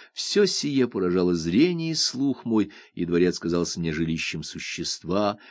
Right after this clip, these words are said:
выше смертного. Фанвизин. На это все во дворце и было рассчитано. Дворцы для Елизаветы — огромные сцены,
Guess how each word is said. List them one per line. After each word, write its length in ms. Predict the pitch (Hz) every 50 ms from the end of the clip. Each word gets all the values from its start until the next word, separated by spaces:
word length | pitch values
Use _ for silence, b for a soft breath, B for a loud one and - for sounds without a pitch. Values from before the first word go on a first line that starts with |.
| B B
выше 680 | - 85 85 92 95 92 87 - - - - - - _
смертного. 760 | - - - - 87 87 82 82 82 82 _ 85 87 87 87 _ _ _ _ _ _ _ _ _ _ _ _
Фанвизин. 500 | - - 76 76 73 78 76 73 78 - _ _ _ _ _ _ _ _ _ _ _ _ _ _ _ _ _ _ _ _ _ -
На 280 | - 90 85 82 82
это 260 | 82 82 80 - 98 95
все 280 | - - - 90 82
во 80 | 80 87
дворце 400 | 90 87 82 80 - - 85 82
и 40 | 82
было 200 | 85 82 80 82
рассчитано. 540 | 85 - - - - - - - 92 87 _ _ _ _ _ _ _ _ _ _ _ _ _ _ _ _ B B B B B B B B B
Дворцы 600 | - 85 95 98 92 92 - - - 190 202 160
для 160 | 110 90 90
Елизаветы — 600 | 87 87 87 85 82 90 90 90 87 85 - 90
огромные 460 | 85 87 98 147 180 165 160 160 160 156
сцены, 840 | - - - - - - - 147 156 160 135 113 95 85 78 -